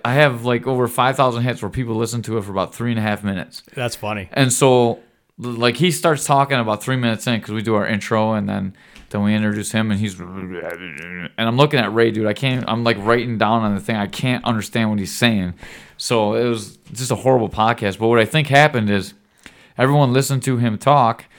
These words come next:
Speaker 1: and then they're just, like, messaging each other and they're
Speaker 2: Right.
Speaker 1: like, "Listen to this guy, dude. He can't even talk anymore."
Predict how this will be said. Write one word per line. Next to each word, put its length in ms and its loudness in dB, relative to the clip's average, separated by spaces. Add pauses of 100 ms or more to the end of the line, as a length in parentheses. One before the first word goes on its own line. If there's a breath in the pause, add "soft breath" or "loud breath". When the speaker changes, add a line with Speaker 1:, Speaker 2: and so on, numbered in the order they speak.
(260 soft breath)
Speaker 1:
and 180 -2
then 420 0
they're 160 4
just, 180 -2
like, 140 0
messaging 540 2
each 200 0
other 400 0 (100)
and 220 -2
they're 80 -4
Speaker 2:
Right. 80 -2
Speaker 1:
like, 160 0
"Listen 280 4
to 60 6
this 120 2
guy, 180 2
dude. 140 2
He 60 0
can't 200 2
even 140 0
talk 320 2
anymore." 480 -2